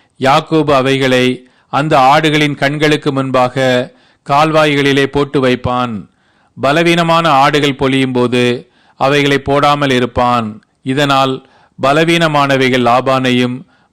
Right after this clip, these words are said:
பலமுள்ளவைகள் யாக்கோபையும் சேர்ந்தன. இவ்விதமாய் அந்த புருஷன் மிகவும் விருத்தியடைந்து, திரளான ஆடுகளும் வேலைக்காரிகளும் வேலைக்காரரும்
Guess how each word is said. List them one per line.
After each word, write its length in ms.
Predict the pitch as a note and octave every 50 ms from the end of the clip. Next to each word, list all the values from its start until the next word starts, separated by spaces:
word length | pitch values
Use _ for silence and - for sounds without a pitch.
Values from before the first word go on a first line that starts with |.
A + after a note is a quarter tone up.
| - A2+
பலமுள்ளவைகள் 760 | C3 C#3 D#3 E3+ E3 D#3 D3 C#3+ C#3+ C3+ C#3 C3 C3 C3 B2+
யாக்கோபையும் 640 | A#2+ B2 B2+ C#3 C#3+ - D3+ C#3+ C3 C#3 C#3 C3+ C3+ -
சேர்ந்தன. 720 | C#3 B2 B2+ B2 B2 B2 A#2 A#2+ A#2+ A#2+ A#2 G#2+ G2 - - _ _ _ _ -
இவ்விதமாய் 800 | - C3+ D#3 D#3+ E3+ E3+ D#3+ D#3+ D#3 D3 D3 C#3+ C#3+ C#3 C#3
அந்த 360 | C#3 B2 B2+ C3+ D3+ D3+ D#3+ D3+
புருஷன் 640 | - C#3+ C3+ C3+ C3 - - C3+ B2+ B2+ B2+ C3
மிகவும் 420 | G#2 A#2+ C3 C3 D#3+ D#3+ E3 D#3+ D3
விருத்தியடைந்து, 960 | C#3 C#3+ D3 C#3+ - D3+ C#3+ C3+ B2+ B2+ B2+ B2 B2+ B2 B2 B2 B2 A#2+ B2 - _ _ _ _ _ _ _
திரளான 480 | - - C#3+ D3 D3 D3+ D3+ D#3 D#3 D#3
ஆடுகளும் 760 | C#3+ C3 C3+ C#3 C#3 C#3 C3+ C3+ C3 B2+ C3 B2+ B2+ A#2+ G#2 -
வேலைக்காரிகளும் 960 | C3 C3+ D3 D#3 D#3 D3 - D3 C3+ C3+ C3 B2+ B2 B2+ B2 B2 B2 B2+
வேலைக்காரரும் 960 | A#2 A2+ B2 C3+ D3 D3+ D3 C#3 - C#3 C3 B2+ B2+ B2 A#2+ B2 B2 B2 B2